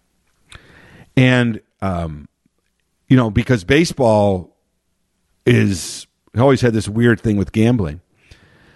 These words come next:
Uh, the, the, the,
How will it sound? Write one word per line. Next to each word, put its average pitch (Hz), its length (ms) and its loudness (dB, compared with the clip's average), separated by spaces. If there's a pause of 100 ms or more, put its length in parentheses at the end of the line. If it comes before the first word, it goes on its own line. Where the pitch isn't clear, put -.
(340)
Uh, 73 460 0 (640)
the, 117 200 2
the, 123 180 0
the, 160 640 2